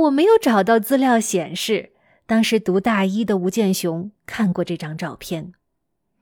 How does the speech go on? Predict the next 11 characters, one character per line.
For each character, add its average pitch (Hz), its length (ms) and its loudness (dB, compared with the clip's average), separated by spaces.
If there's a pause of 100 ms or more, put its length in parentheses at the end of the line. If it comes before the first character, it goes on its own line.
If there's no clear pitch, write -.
但 453 120 0
是 381 140 -2
我 165 140 -2
猜 415 320 -2
想 427 240 -2
啊， - 340 -16 (480)
他 - 240 -6
肯 - 180 -8 (200)
定 214 180 0
看 160 320 -8
过。 - 220 -20